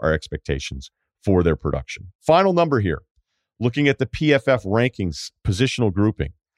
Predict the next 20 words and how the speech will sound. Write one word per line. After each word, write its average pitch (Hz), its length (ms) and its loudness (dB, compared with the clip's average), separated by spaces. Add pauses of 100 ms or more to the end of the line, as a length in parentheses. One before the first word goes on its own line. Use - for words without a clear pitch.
(360)
I 113 60 4
looked 131 220 4
at 123 100 0
the 110 100 2
five 139 680 2
worst 131 460 -2
secondaries 95 640 -2
that - 120 -10
they 110 140 2
graded 104 340 2
out 92 220 2
from 82 120 -8
last 85 380 -2
year. 101 240 -2 (1120)
Here 143 120 4
was 147 140 2
the 135 80 0
combined 113 400 2
record. 95 360 0
Detroit, 139 500 0